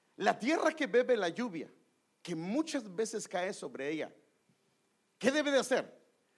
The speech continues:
Debe de producir hierba provechosa. O sea, aquí lo que dice es que si esa tierra está bebiendo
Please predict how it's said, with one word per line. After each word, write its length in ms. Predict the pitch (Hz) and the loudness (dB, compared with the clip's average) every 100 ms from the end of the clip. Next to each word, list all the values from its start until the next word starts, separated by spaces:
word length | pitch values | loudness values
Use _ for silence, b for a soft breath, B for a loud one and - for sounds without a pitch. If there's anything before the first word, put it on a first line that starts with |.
| _ | _
Debe 500 | - 175 175 254 320 | -8 0 8 8 8
de 120 | 302 262 | 2 0
producir 680 | - 165 160 - 262 302 _ _ _ 143 | -2 -4 -4 -4 -6 -8 _ _ _ -16
hierba 560 | 165 226 240 233 226 220 - | 0 2 2 -2 -6 -6 -6
provechosa. 680 | 180 139 139 - 196 - | -6 -4 -6 -4 -6 -6
O 20 | |
sea, 140 | 117 214 | -2 -2
aquí 120 | - | 0
lo 120 | 302 | -4
que 100 | 240 | -2
dice 220 | 254 254 | -2 -2
es 80 | 262 | -4
que 180 | - 175 B B | -2 -4 B B
si 220 | - 190 | -6 2
esa 320 | 277 285 311 | 2 4 2
tierra 300 | 320 302 262 | 4 2 4
está 280 | 170 - 247 | 0 2 2
bebiendo 760 | 269 269 254 269 214 151 - | 4 2 2 2 2 0 -2